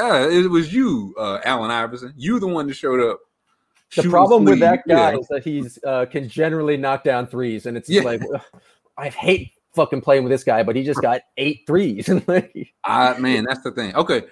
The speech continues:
Speaker 1: be honest with yourself. Grade, and we'll, we'll get out of here after this. Grade yourself as a pickup basketball player.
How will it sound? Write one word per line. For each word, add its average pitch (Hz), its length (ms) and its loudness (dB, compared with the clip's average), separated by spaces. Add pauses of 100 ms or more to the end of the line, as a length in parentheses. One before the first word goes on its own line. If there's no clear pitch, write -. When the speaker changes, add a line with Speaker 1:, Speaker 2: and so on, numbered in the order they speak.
(800)
Speaker 1:
be 202 180 2
honest 156 320 2
with 98 160 -8
yourself. 98 280 -6 (320)
Grade, 139 280 0
and 131 120 2
we'll, 123 160 0
we'll 123 140 -4
get 117 100 0
out 104 60 2
of 101 60 0
here 95 100 0
after 92 140 -8
this. 76 120 -14
Grade 151 400 0
yourself 143 380 -2
as 104 80 -8
a 98 40 -8
pickup 95 300 -8
basketball 73 460 -12
player. - 260 -20